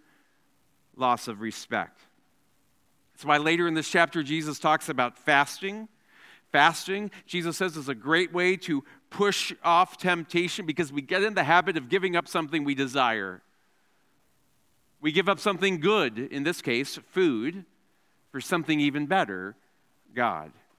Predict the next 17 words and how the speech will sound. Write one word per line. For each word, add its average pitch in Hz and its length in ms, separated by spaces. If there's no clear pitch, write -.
Verse 160 180
sixteen 196 440
says, 170 300
"When 185 320
you 208 160
fast," 151 540
not 160 180
if 214 180
you 127 80
fast. 113 400
By 123 100
the 117 80
way, 131 140
Jesus 135 400
assumes 147 400
we'll 107 140
fast. - 480